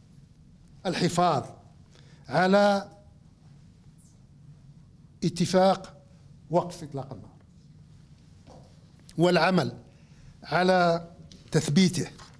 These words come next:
إذا كنا نرحب بكل المبادرات والرغبات والمسارات التي تضع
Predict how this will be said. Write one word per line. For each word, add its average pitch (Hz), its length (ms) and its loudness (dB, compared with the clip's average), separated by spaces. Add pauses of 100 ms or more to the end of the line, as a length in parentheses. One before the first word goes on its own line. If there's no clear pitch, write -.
(500)
إذا 175 200 2
كنا 247 720 4
نرحب 175 440 0 (2250)
بكل 254 500 2 (540)
المبادرات 160 800 2 (1160)
والرغبات 175 840 2 (1040)
والمسارات 175 960 2 (1000)
التي 208 640 2
تضع 180 480 0